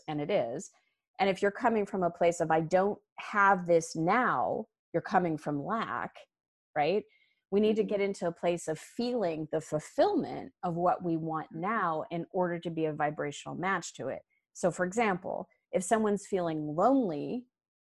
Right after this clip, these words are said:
Speaker 1: if I just got a partner, I wouldn't feel lonely anymore. You're trying to attract something from lack. Instead of being lonely, how about feeling connected to yourself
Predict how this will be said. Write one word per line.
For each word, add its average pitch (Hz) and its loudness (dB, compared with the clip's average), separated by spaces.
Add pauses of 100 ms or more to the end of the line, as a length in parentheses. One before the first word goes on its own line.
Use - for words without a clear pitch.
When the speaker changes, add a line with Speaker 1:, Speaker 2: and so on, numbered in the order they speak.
(420)
Speaker 1:
if 202 0
I 190 6
just 214 0
got 175 4
a 147 -2
partner, 175 0 (320)
I 196 4
wouldn't 170 -2
feel 165 -2
lonely 220 0
anymore. 143 -4 (440)
You're 202 0 (120)
trying 233 0
to 190 2
attract 214 -4
something 165 -4
from 156 -8
lack. 185 -6 (500)
Instead 220 2
of 214 2
being 175 2
lonely, 185 -2 (240)
how 196 -2
about 196 2
feeling 190 -4
connected 180 -6
to - -14
yourself - -10